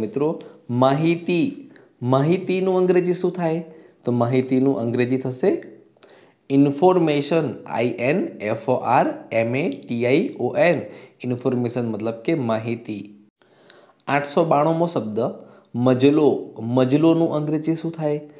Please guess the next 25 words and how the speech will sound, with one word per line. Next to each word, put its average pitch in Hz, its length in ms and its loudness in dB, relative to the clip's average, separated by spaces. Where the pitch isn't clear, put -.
તો 127 100 0
મજલોનું 120 680 0
અંગ્રેજી 117 400 -2
થશે 131 240 -4
ફ્લોર, 165 320 4
એફ 131 220 -2
એલ 190 80 6
ડબલ 117 260 2
ઓ 151 80 4
આર, 110 80 -4
ફ્લોર, 165 260 6
ફ્લોર 127 300 4
મતલબ 113 420 -4
કે 180 140 0
મજલો. 107 520 0
આઠસો 131 340 -4
ત્રાણુંમો 156 480 0
શબ્દ 113 340 -4
મિત્રો 123 260 -4
માળા. 123 540 2
માળાને 139 560 0
અંગ્રેજીમાં 147 500 -2
શું 147 160 -8
કહેવાય? 139 360 -4
તો 123 60 0